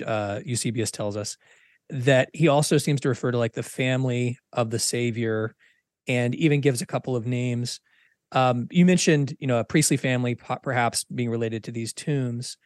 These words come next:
And I know this is a little bit later, perhaps into the second century A D, but ha-, have you thought of that a-, and possibly seeing it as historical or not historical? Um, and just even the continued presence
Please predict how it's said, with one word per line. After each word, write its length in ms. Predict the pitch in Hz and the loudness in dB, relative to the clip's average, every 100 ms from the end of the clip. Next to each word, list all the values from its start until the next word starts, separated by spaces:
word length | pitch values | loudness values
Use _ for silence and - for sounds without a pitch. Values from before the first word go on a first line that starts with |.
| _ _ _ | _ _ _
And 120 | 151 | 4
I 40 | |
know 120 | 160 165 | 6 6
this 180 | 160 | 6
is 100 | 165 | 4
a 40 | 127 | 2
little 220 | 135 190 | 4 4
bit 160 | 180 147 | 2 2
later, 420 | 113 107 107 104 | -2 -2 -2 -4
perhaps 520 | - 117 113 107 - - | -6 -4 -2 -4 -8 -8
into 200 | 135 123 | -4 -4
the 200 | 110 113 | -2 -2
second 320 | 104 143 135 | -2 -4 -6
century 360 | - 123 - 110 | -6 -6 -4 -4
A 140 | 110 | -4
D, 300 | 107 110 107 - _ - _ | -4 -4 -4 -8 _ -20 _
but 120 | - | -4
ha-, 420 | - - - - - | -4 -8 -10 -12 -10
have 280 | - 214 175 | -2 2 4
you 160 | 160 | 4
thought 480 | 123 - - 175 196 | 0 -4 0 2 4
of 140 | 208 | 4
that 340 | 170 170 165 165 _ _ _ _ _ | 4 4 2 -2 _ _ _ _ _
a-, 40 | - | -6
and 460 | 131 - 127 123 | -4 -4 -4 -4
possibly 460 | - - 143 - 135 | -6 -2 -2 0 -2
seeing 220 | 127 127 | -2 -2
it 100 | 117 | -2
as 120 | 110 | -2
historical 580 | 117 113 - 165 160 147 | -6 -4 2 4 4 2
or 140 | 131 117 | 0 0
not 240 | 123 143 | -2 -2
historical? 840 | 151 - 139 135 131 139 127 123 - _ _ _ - | -2 -2 0 0 0 0 0 -2 -4 _ _ _ -2
Um, 320 | 135 123 120 | 2 2 0
and 160 | - 143 | 0 2
just 240 | 160 - | 4 2
even 300 | - 165 156 | 2 2 4
the 60 | 143 | 2
continued 640 | - 139 - - 165 139 - | -2 -6 -4 0 2 2 -2
presence 800 | - 175 180 151 127 110 - | -2 2 2 2 0 -2 -6